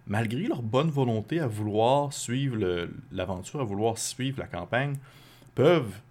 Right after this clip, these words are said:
même sans le vouloir, euh, détruire complètement, euh, votre, euh, le, le scénario que vous avez conçu, ou, au contre, ou même peut-être le, le compléter, euh, voyant des failles dans celui-ci, le compléter de manière, euh,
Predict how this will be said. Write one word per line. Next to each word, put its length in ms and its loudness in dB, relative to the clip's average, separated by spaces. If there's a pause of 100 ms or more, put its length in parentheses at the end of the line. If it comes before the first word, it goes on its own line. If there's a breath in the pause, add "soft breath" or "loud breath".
même 200 -2
sans 140 -4
le 60 -6
vouloir, 680 -4 (720 loud breath)
euh, 200 0
détruire 460 -2
complètement, 640 0 (380)
euh, 240 -4
votre, 520 -8
euh, 220 -6 (260)
le, 240 -6
le 120 -4
scénario 340 2
que 60 -2
vous 100 -4
avez 140 0
conçu, 560 -8 (640 loud breath)
ou, 280 4
au 80 0
contre, 400 0
ou 80 4
même 320 4
peut-être 360 0
le, 220 2
le 200 0
compléter, 640 -2 (360)
euh, 120 -2
voyant 280 0
des 140 0
failles 260 4
dans 80 0
celui-ci, 400 -6
le 80 0
compléter 420 -6
de 60 -6
manière, 480 0
euh, 680 -4